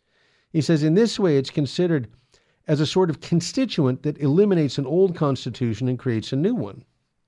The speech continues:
But that would require a mandate. He said that the fathers had no such mandate.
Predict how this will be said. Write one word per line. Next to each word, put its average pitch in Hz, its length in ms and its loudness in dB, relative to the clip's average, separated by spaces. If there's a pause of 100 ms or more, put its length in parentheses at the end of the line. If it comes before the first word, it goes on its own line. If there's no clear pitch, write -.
(880)
But 185 80 0
that 202 100 0
would 190 140 0
require 151 420 -2
a 139 60 0
mandate. 151 460 -4
He 107 60 -8
said 139 180 0
that 143 120 -4
the 147 100 -4
fathers 139 760 -4
had 117 220 -4
no 113 100 -4
such 107 260 -6
mandate. 98 540 -6